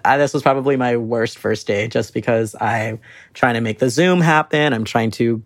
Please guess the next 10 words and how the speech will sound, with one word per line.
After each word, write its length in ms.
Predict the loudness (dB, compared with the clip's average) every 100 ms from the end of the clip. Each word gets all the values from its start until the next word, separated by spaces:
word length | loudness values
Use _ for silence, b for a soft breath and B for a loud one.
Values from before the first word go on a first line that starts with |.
| _
greet 360 | -2 0 0 -2
students 400 | -2 0 0 0
without, 320 | 2 2 2
like, 200 | -2 -2
high-fiving, 800 | -2 -2 0 0 0 -2 -6 -4
fist-bumping, 720 | -2 -2 -2 -2 -2 -4 -2
elbow-touching 720 | 0 2 0 0 -2 0 -2
any 280 | -2 -2 0
of 120 | 0
them. 400 | 0 0 0 -4